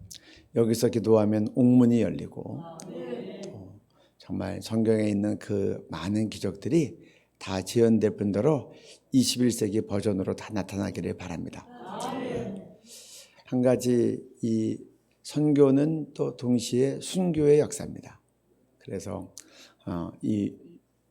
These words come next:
이, 이 야고보 순교하고 또 베-, 베드로도 죽-, 죽이려고 가두었다가 옥문이 열려서 이제 나왔지만 또 베드로도 또 순교합니다. 스테반이 순교하고, 그래서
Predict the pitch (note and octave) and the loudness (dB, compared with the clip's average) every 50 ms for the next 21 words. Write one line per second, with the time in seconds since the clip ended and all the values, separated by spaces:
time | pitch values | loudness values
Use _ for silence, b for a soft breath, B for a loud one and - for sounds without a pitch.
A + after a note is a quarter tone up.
0 | _ _ _ _ C#4 G3+ - _ - - - - - _ _ _ _ _ _ _ | _ _ _ _ -14 -14 -14 _ -12 -12 -12 -12 -14 _ _ _ _ _ _ _
1 | - - A2 G#2+ G#2 G2 A2 G#2 F#2 G2+ G2 G2 G2 G2 G2 - - - - - | -2 0 0 2 2 2 0 2 2 2 2 2 2 0 -4 -6 -12 -20 -18 -16
2 | - - - C#3 B2+ A2+ A2 G#2 G2+ F#2+ F2+ F2 G2 G2 F#2+ F#2+ - - b b | -10 -4 0 0 2 4 4 4 2 0 -2 -4 -6 -8 -8 -8 -12 -20 b b
3 | b b b b - A2+ - - - - _ - A2 G#2 G#2 A2 G#2+ A2 F#2+ A2+ | b b b b -12 -12 -12 -12 -14 -14 _ -2 -2 0 2 2 2 2 2 0
4 | G#2 - - - _ _ _ - - A#2 G#2+ A#2+ A#2 G#2+ G#2+ G2+ G#2 F#2+ - - | -2 -4 -6 -16 _ _ _ -10 -6 0 2 4 4 4 2 2 -2 -4 -6 -6
5 | G2+ G2+ A2 G2 - - G2+ F#2+ F#2 F#2+ G2 G2 G2 - - _ _ _ - A#2+ | -2 0 0 0 0 -2 -2 -2 0 -2 -2 -4 -6 -10 -16 _ _ _ 0 2
6 | A#2+ A#2+ A2+ A2+ G#2+ G#2+ G#2 G#2 F#2+ F2+ F2+ F2+ F2+ - G2 F#2+ F2+ E2+ - _ | 4 4 4 4 2 2 0 0 0 -2 -2 -4 -6 -6 -8 -10 -10 -12 -14 _
7 | _ - - - - - E2+ F2 E2 E2 - - - C3 C#3+ C#3 A#2+ - B B | _ -12 -10 -8 -8 -6 -6 -6 -6 -8 -6 -2 -2 0 0 -2 -4 -6 B B
8 | B B B B B B - - A2 G#2 - G#2+ G2+ G#2+ G#2 G2 F#2+ - - G2 | B B B B B B -10 -8 -8 -6 -4 -4 -2 -2 -2 -2 -4 -4 -4 -4
9 | G2 G2 - G2 - - D3 D3 C3 C3+ B2+ G#2 G2 - - - - - _ _ | -6 -6 -10 -12 -10 -6 -4 -4 -4 -4 -6 -8 -8 -12 -16 -18 -20 -20 _ _
10 | _ _ _ _ _ _ b b b b b b - - - - C#3 B2+ A#2+ A2 | _ _ _ _ _ _ b b b b b b -14 -2 2 4 4 4 4 2
11 | G#2+ G2+ G2+ - - - B2+ A#2+ G#2 - - - - - - - - - _ _ | 0 0 -2 -2 -4 -4 -6 -6 -6 -6 -10 -12 -14 -18 -20 -20 -20 -20 _ _
12 | - - _ - G#2 G2 F#2 - G2+ G2 F#2+ F#2 - | -20 -20 _ -10 -10 -8 -8 -8 -8 -8 -8 -10 -14